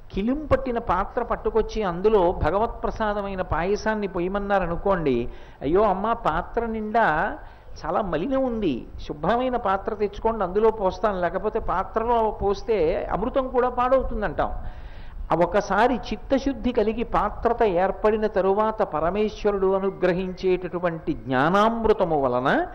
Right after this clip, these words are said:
ఇక మళ్ళీ పుట్టవలసినటువంటి అవసరం లేని మోక్ష స్థితిని పొందుతాడు. భగవంతుడి దగ్గర నుంచి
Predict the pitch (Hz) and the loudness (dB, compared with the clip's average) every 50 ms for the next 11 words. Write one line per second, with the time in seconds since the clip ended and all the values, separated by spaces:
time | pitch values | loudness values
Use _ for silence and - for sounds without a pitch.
0 | - - - - - - - 196 214 196 240 220 185 170 190 214 247 254 254 254 | -12 -14 -16 -16 -14 -4 -2 -2 2 4 4 4 4 2 2 2 2 0 2 2
1 | 233 - - - 226 214 214 208 202 196 - 208 202 196 202 202 185 196 180 175 | 0 -2 2 2 4 4 6 4 4 2 0 0 0 0 -2 0 0 0 0 0
2 | - 196 - 160 165 156 - - 190 180 185 185 175 170 180 175 170 175 160 147 | -2 -2 0 0 -2 -2 0 0 -2 -2 -2 -4 -2 -2 -2 0 0 2 4 4
3 | 151 170 - - - - 208 - - - 160 - 175 175 202 - 175 139 131 131 | 4 4 4 0 0 0 0 0 0 -4 -4 -2 -2 -2 -2 -2 -2 -2 -2 -2
4 | 127 - 110 101 98 - - - - - - - - - - - - - - - | -2 -2 -4 -4 -6 -8 -14 -16 -20 -20 -18 -18 -18 -18 -18 -20 -20 -20 -18 -18
5 | - - - - 117 127 165 190 196 226 226 226 226 - 226 208 220 190 214 214 | -16 -8 -2 -2 2 4 6 6 6 6 4 2 2 0 0 0 2 2 0 0
6 | 208 175 190 220 208 202 208 214 214 214 208 - - 254 254 | 0 0 -2 -2 0 0 0 0 0 -2 -2 0 0 0 0